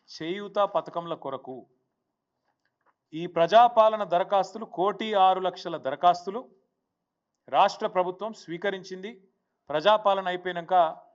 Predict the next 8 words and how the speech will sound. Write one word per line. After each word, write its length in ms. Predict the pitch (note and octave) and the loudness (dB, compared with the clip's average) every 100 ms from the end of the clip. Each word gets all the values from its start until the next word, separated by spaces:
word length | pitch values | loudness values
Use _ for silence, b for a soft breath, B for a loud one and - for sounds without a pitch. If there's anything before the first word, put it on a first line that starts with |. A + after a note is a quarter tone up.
| _ - | _ -12
చెప్పింది, 340 | F3 A3+ G3 A2+ _ _ _ _ _ _ _ - | -10 -8 -12 -12 _ _ _ _ _ _ _ -12
"మేము 140 | E3 | -10
స్వీకరించినాం 640 | D#3+ E3 E3+ G3 G3 F#3 G#3+ | -8 -6 -2 -2 -4 -8 -2
దరఖాస్తులు, 560 | F3+ F3+ F#3 F3+ G3+ B3 _ _ _ _ - | 0 2 0 -2 -10 -12 _ _ _ _ 0
మాకు 240 | E3 E3 | 0 0
దరఖాస్తులు 440 | D#3 D#3+ F3+ F3+ D#3+ | -2 2 0 0 -6
అందినాయి, 300 | D#3 F#3 G#3+ | -6 -6 -6
ముట్టినాయి" 460 | E3+ D3+ F3+ A#3 | -8 -10 -8 -8